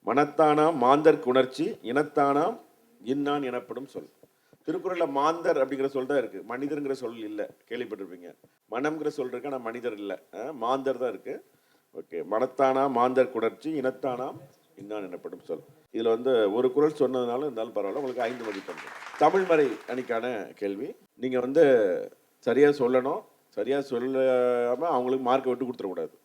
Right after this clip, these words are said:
ரெண்டு பொறுப்பு இருக்கு உங்களுக்கு, ரெண்டு பொறுப்பையும் நீங்க நிறைவேற்றணும். ஆ? ஒண்ணை நிறைவேற்றிட்டாலே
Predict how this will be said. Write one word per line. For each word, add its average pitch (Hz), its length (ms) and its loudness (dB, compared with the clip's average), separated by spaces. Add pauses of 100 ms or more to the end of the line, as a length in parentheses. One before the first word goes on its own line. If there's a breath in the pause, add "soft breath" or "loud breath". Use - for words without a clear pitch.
(260)
ரெண்டு 127 260 -2
பொறுப்பு 139 240 4
இருக்கு 113 180 -2
உங்களுக்கு, 98 480 -6 (400)
ரெண்டு 123 260 -4
பொறுப்பையும் 123 360 -2
நீங்க 110 160 -2
நிறைவேற்றணும். 90 460 -2
ஆ? 104 60 -4 (640)
ஒண்ணை 139 240 4
நிறைவேற்றிட்டாலே 151 840 4